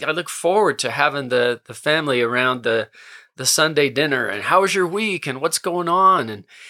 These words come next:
and then we get to do a little come follow me together, and let's open this up that me and Hank get to talk about, right? I look forward to it. So you can do it.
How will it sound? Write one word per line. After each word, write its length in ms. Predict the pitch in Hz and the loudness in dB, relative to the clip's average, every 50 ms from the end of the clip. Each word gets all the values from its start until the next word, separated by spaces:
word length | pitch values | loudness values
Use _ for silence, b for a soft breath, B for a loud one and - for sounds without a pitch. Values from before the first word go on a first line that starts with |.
| B B B B | B B B B
and 140 | 131 135 151 | -6 -2 0
then 140 | 156 170 175 | 0 0 0
we 120 | 165 156 | -2 -2
get 220 | 139 147 160 143 - | 2 2 0 0 0
to 100 | - 156 | -2 -2
do 160 | 151 165 160 | 0 0 0
a 40 | 156 | 2
little 240 | 156 170 165 156 143 | 2 2 2 2 0
come 240 | - - 170 165 156 | -4 -2 -2 -2 0
follow 340 | - 170 165 175 175 156 | 4 6 6 6 6 4
me 240 | 143 147 160 180 190 | 2 0 -4 -6 -6
together, 560 | 160 - 160 139 135 131 127 123 123 117 117 | -6 -6 -6 -2 0 0 0 0 0 -2 -2
and 200 | 113 110 110 117 | -4 -6 -8 -6
let's 320 | 120 123 143 - - - - - | -4 -2 -2 -2 -2 -6 -8 -4
open 320 | 147 156 156 - 165 156 151 | -4 -4 -4 -4 -8 -12 -10
this 200 | 151 143 - - | -8 -6 -2 2
up 220 | 175 175 170 - | 2 2 2 0
that 180 | 143 135 101 113 | -6 -6 -6 -6
me 140 | 160 160 156 | -6 -6 -4
and 100 | 151 135 | -4 -2
Hank 220 | 156 185 180 - | -2 -2 -2 0
get 160 | 160 147 - | 0 0 0
to 80 | - 147 | -2 -2
talk 260 | - 160 135 139 - | 2 2 2 2 2
about, 300 | 147 135 135 131 - - | 2 2 4 4 4 4
right? 300 | - 135 151 175 - - B B B B B B B B - | 2 2 2 2 0 -4 B B B B B B B B -10
I 160 | 131 143 190 | -6 -2 -2
look 160 | 233 190 - | 0 -2 -2
forward 480 | - - - 160 190 233 226 - - - | -4 -4 0 4 6 6 6 4 4 0
to 200 | - 151 123 107 | -4 -4 -4 -4
it. 140 | 107 - - | -4 -6 -6
So 420 | - - 143 143 139 127 117 110 B B B B B B | -4 0 2 2 2 2 0 -4 B B B B B B
you 200 | - 180 196 220 | -14 -12 -10 -8
can 140 | - 254 240 | -6 -6 -2
do 160 | 254 247 185 | 2 4 4
it. 180 | - - - | 4 2 -2